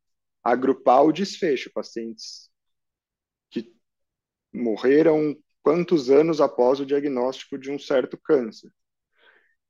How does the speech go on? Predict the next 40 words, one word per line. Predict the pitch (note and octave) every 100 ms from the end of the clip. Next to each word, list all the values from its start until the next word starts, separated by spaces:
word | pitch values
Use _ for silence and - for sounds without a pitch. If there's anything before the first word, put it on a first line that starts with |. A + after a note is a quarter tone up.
| _ -
E | A3 E4+ G4+ - -
eu | G#3
preciso | A#3 A#3+
saber | - C4
onde | A3 G3+
é |
que | F#3
eu |
vou | F3+
procurar | F3+ G3+ F#3 F3+
esses | F3 B3+
dados. | D4+ A#2 - - - _ _ _ _ -
É | C3+
no | B2
pacs? | - E3+ F#3+ F3 _ - - - _ _
É | C#3
no | C#3
prontuário | C3 C3 B2 B2+ B2
eletrônico? | A2 G#2 D3 E3+ F3 D#3+ - F#3 -
Frequentemente | F3 - C3+ C3+ C3+ C3+ C#3
é |
nos | A#2+ A2+
dois? | G#2+ B2+ D#3+ D#3 D#3 -
É | E3
em | E3
algum | D#3 D#3
sistema | D3 C#3+ - - C#3 C3 A#2+ G2+ - _ _ _ _ _ _ _ -
específico | - - - - F#3 F3 - D3
da | C#3 C3+
instituição | C3 - - C3 B2 C3 B2
que | -
eu |
tô | B2
trabalhando? | A2+ B2+ A2+ A2+ C#3 D#3+ C#3
São | D3 B2+
várias | D3+ F3+ F3+ C3+
instituições | C#3 C3+ - - B2 - C#3+ C#3
com | - B2
sistemas | - B2 - A#2+ A#2+ A2+
diferentes. | G#2+ B2 A#2 A#2+ D3 -